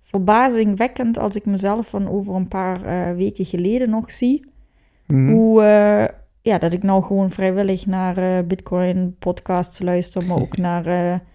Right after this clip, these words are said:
Speaker 1: ja, andere podcasts die over geld en het fiat systeem en zo gaan. En, eh, hoe interessant ik dit ineens vind, nu ik
Speaker 2: Ja.
Speaker 1: er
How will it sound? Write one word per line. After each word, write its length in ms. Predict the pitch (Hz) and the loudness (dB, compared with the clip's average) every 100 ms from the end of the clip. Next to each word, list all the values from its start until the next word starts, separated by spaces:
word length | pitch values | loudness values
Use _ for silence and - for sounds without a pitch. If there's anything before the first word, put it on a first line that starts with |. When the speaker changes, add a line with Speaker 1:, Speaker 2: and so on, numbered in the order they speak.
| _ _ _ _ _ _ _ | _ _ _ _ _ _ _
Speaker 1:
ja, 360 | - 165 135 - | -6 -4 -4 -6
andere 320 | 185 180 180 | -4 -4 -4
podcasts 600 | 170 180 180 - 180 - | -4 -6 -6 -4 -4 -2
die 120 | 180 | -6
over 240 | 180 175 180 | -6 -6 -6
geld 360 | - 175 175 | -2 -2 -2
en 120 | 220 175 | -2 -4
het 100 | 175 | -4
fiat 380 | - 190 170 | -4 -4 -4
systeem 520 | - - - 175 175 175 | -6 -6 -4 -2 -2 -2
en 140 | 175 | -4
zo 180 | 175 170 | -2 -4
gaan. 480 | 185 175 175 175 170 | -2 -2 -2 -4 -6
En, 320 | 165 170 165 | -6 -4 -4
eh, 180 | 175 170 | -4 -4
hoe 140 | 165 180 | 0 0
interessant 460 | 185 175 190 196 | 0 -2 0 0
ik 100 | 185 | 0
dit 140 | 165 165 | -2 -2
ineens 400 | 165 165 165 - | -4 -4 -4 -4
vind, 300 | 170 170 180 | -2 -2 -2
nu 140 | 180 | -2
ik 80 | 175 | 0
Speaker 2:
Ja. 80 | 185 | 0
Speaker 1:
er 220 | 165 | 0